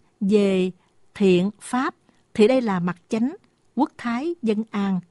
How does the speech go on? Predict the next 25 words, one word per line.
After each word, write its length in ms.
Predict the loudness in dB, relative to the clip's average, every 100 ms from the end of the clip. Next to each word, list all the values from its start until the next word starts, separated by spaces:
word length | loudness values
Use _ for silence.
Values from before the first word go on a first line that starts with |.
| _ 2
mưa 240 | 2 2 -2
thuận 300 | -6 -4 -4 -4
gió 260 | -4 -4 -4
hòa. 300 | -4 -4 -6 _ _ _ _ _ -2
Nếu 120 | 0
tiến 180 | 2 0 2
về 300 | 0 2 0
hướng 180 | -2 -6
ác 340 | -4 -6 -4 0
như 300 | 2 2 0 _ _ -14
tham, 380 | -6 -4 -2 -4 _ _
sân, 420 | -10 -4 0 0 -2 _ -14
si, 460 | -4 0 0 0 -2
mạng, 380 | -2 0 0 -4 -8 _ _
thì 100 | 2
nhất 220 | 2 2
định 220 | 0 0 0
sẽ 180 | -2
đem 200 | -2 -2
lại 380 | 0 -2 -2 -6 -6 -4
động 240 | -2 0
loạn 340 | 0 -2 -4 -4
trong 100 | -6
xã 220 | -4 -6 -4
hội, 320 | -4 -2